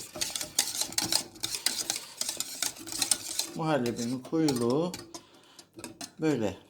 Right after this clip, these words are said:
Hatta şöyle göstereyim. Hamurun içinde duracağı için bir tık koyu normal muhallebilerde. Çünkü hamurun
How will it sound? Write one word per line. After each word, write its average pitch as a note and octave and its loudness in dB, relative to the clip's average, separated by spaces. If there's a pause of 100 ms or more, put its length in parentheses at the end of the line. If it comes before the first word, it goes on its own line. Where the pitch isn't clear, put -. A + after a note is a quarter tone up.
(3750)
Hatta A#2+ -8
şöyle B2+ -6
göstereyim. A#2+ 2 (1400)
Hamurun C#3+ 4
içinde C#3 2
duracağı D3 6
için G3 -2 (320)
bir - -2
tık F3 -2
koyu D3+ 6
normal C3 4
muhallebilerde. A2+ 2 (680)
Çünkü B2+ -8
hamurun C#3+ 4